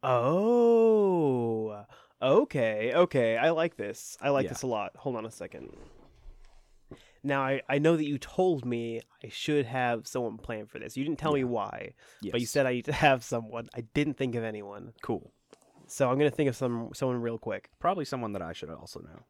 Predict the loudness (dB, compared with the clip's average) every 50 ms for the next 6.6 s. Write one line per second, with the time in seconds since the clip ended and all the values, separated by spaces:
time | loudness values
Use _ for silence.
0 | -18 -14 -10 -8 -8 -8 -8 -8 0 2 4 4 6 4 2 2 -2 -4 -4 -6
1 | -8 -10 -12 _ _ -10 -8 -4 -4 -4 -4 -2 -4 -4 -4 -6 -8 -10 -10 -10
2 | -16 -20 -20 -20 -20 -20 _ -10 -6 -4 -4 -2 -2 -2 -4 -4 -4 -6 -6 -8
3 | -12 -10 -8 -6 -4 -4 -4 -4 -6 -6 -10 -12 -14 -16 -18 -20 -20 -20 _ _
4 | -6 -4 -2 -2 -2 -2 -4 -8 -8 -8 -6 2 4 4 4 4 2 0 0 0
5 | -2 -4 -4 -4 -4 -4 -4 -4 -4 -4 -6 -8 -10 -10 -10 -8 -8 -8 -8 -8
6 | -8 -10 -10 -10 -10 -10 -10 -10 -12 -10 -10 -14